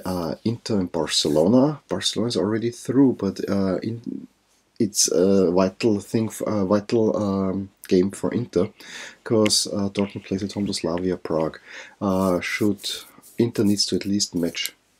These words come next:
the result of Dortmund to advance. Um,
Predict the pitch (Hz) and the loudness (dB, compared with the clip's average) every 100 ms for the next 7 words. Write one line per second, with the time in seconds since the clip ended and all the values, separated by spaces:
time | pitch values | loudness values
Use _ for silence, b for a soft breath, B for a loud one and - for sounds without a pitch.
0 | _ - 92 87 - 73 73 - - - | _ -2 0 0 -2 -6 -8 -14 -14 -8
1 | 82 76 - 73 - 71 69 92 101 95 | -4 -4 -6 -12 -8 -6 -2 0 0 -2
2 | - B B B B 101 87 87 92 90 | -6 B B B B -4 0 2 2 2
3 | 87 | 0